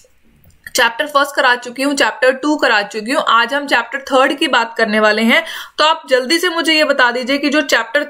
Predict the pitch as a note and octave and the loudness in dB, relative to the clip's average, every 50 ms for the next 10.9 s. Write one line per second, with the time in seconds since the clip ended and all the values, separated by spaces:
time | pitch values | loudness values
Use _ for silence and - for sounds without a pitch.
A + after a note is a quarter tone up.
0 | - - - C#4 C#4 - - E4 C#4 B3+ A#3+ C4+ D#4 - - - - - - B3+ | -4 0 2 2 4 2 2 -2 -4 -2 -2 -2 -2 -4 -8 -16 -16 -2 0 0
1 | C4+ C4+ - D4+ D4 D4+ E4 E4+ E4+ E4+ D#4 C4 C#4 C#4 B3+ B3+ C#4 D4 D#4+ D4 | 0 2 0 2 2 2 2 2 0 -2 0 2 2 4 4 4 2 -2 0 0
2 | C#4 D#4 D#4+ - - - - - _ - C#4+ A#3 G#3+ B3 B3 C4 B3 A#3 D4+ E4 | 0 -2 -2 -6 -14 -20 -20 -10 _ 0 2 4 4 4 2 2 0 0 2 4
3 | F4+ F4+ - G4 F4 C#4 D4+ C#4 C#4 B3 C#4+ D4+ E4+ F#4+ - - - C#4+ A3+ A3 | 4 4 2 0 2 2 2 0 0 -2 -4 -4 -4 -4 -8 -6 -4 -2 -2 -2
4 | - - C4+ C4 C4+ - D4 C4+ C4 C4+ C#4+ C4 A3+ A3+ A#3 A3+ C#4 C#4 C#4 C#4+ | -4 -8 -12 -12 -4 0 2 2 2 2 2 2 2 2 2 0 0 2 2 2
5 | E4+ F4+ - - - - - - C4 B3 G#3 - A3 A#3 B3 C4+ - - D4 C#4 | 2 0 -2 -8 -16 -10 -2 2 4 4 4 4 4 2 0 0 -2 -2 -2 -2
6 | - D4 D4+ D4 - _ _ - B3 A3 A3+ - - D#4+ D#4+ E4 D4+ D4 C#4 C4+ | -2 -2 -6 -6 -8 _ _ -2 0 0 -2 0 0 0 0 0 0 0 0 0
7 | D4 C#4+ - - D4 C4+ D4 D4+ - C4+ B3+ C4 - B3+ C4 C4 C#4 E4+ F4 - | 0 -2 -2 -2 2 2 2 2 2 0 -2 0 -2 -2 0 0 0 -2 -4 -6
8 | - _ _ _ - - _ _ - - - _ _ _ _ _ _ _ _ _ | -12 _ _ _ -20 -20 _ _ -20 -20 -20 _ _ _ _ _ _ _ _ _
9 | _ _ _ _ _ _ _ _ _ _ _ _ _ _ _ _ _ _ _ _ | _ _ _ _ _ _ _ _ _ _ _ _ _ _ _ _ _ _ _ _
10 | - - _ - - _ _ _ _ _ - C4+ C4+ - D#4+ E4+ F4+ F4 | -20 -20 _ -20 -20 _ _ _ _ _ -2 -2 0 0 0 0 -2 -2